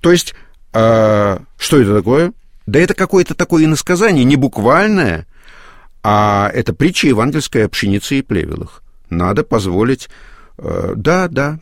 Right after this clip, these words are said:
плевелам расти, чтобы выросла пшеница. Надо, э, за пшеницей ухаживать, неизбежно вокруг будут плевелы. Но чтобы пшеница созрела,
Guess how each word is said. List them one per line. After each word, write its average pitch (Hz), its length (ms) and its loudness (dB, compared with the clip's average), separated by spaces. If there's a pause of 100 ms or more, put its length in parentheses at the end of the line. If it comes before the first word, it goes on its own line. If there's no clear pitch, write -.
плевелам 139 460 0
расти, 127 440 -6 (460)
чтобы 110 300 0
выросла 104 340 -2
пшеница. - 560 -8 (500)
Надо, 110 340 2 (400)
э, 85 360 -4
за 95 120 -2
пшеницей 131 560 0
ухаживать, 92 440 -2
неизбежно 117 680 2 (280)
вокруг 98 400 0
будут 82 340 -4 (400)
плевелы. 82 480 -4
Но 107 140 -4
чтобы 90 380 -2 (260)
пшеница - 600 0 (100)
созрела, 123 720 0